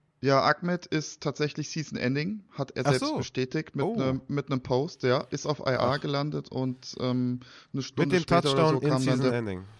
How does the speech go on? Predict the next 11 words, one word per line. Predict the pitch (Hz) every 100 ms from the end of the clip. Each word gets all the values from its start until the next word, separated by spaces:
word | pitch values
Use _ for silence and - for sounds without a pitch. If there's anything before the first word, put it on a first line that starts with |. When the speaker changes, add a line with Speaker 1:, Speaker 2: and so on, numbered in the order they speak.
| _
Speaker 1:
ja, | 135 131 131 127
kam | - 127 127
dann | 127
der | 127
Post, | 123 127 123 131 -
dass, | 117 - - -
äh, | 117 117 117
er | 113 113
zweitausendvierundzwanzig | - 113 110 113 117 - 117 110 113 110 110 113 107
stärker | - - 110 113 110
zurückkommt | - - - 107 110 -